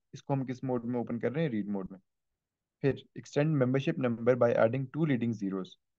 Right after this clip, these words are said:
अब membership number को हमने दो leading zeros देने हैं। leading zeros का मतलब होता है पहले ज़ीरो आएगा, उसके बाद membership number। उसने example भी दे दिया, वन टू थ्री फ़ोर को हम लोग कर देंगे डबल ज़ीरो वन टू थ्री फ़ोर। तो हम लोग concatenate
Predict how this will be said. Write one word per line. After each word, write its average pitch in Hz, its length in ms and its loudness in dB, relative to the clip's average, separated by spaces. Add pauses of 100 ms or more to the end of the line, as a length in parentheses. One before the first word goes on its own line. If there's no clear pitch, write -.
(440)
अब 117 140 -2 (120)
membership 139 360 -2
number 135 240 2
को - 300 -8
हमने 135 280 -4 (200)
दो 127 180 4
leading 127 380 2
zeros 107 220 0
देने 107 220 -2
हैं। 104 80 -4
leading 113 340 0
zeros 147 220 2
का 156 80 0
मतलब 127 240 -2
होता 131 200 0
है 160 60 0 (140)
पहले 123 280 4
ज़ीरो 123 220 2
आएगा, 170 280 2 (320)
उसके 147 160 -6
बाद 127 160 8
membership 107 420 0
number। 98 240 -4 (440)
उसने 131 160 2
example 127 340 4
भी 156 80 2
दे 147 100 2
दिया, 147 140 -2
वन 123 160 0
टू 143 100 -2
थ्री 135 160 -8
फ़ोर 120 140 -10
को - 140 -12
हम 120 80 -6
लोग 117 120 -8
कर 117 80 0
देंगे 143 240 -4 (200)
डबल 127 180 4
ज़ीरो 117 240 4
वन 101 140 -2
टू - 100 -18
थ्री - 180 -16
फ़ोर। 110 200 -8
तो - 720 -18
हम 135 80 -2
लोग 131 100 -2
concatenate 131 540 2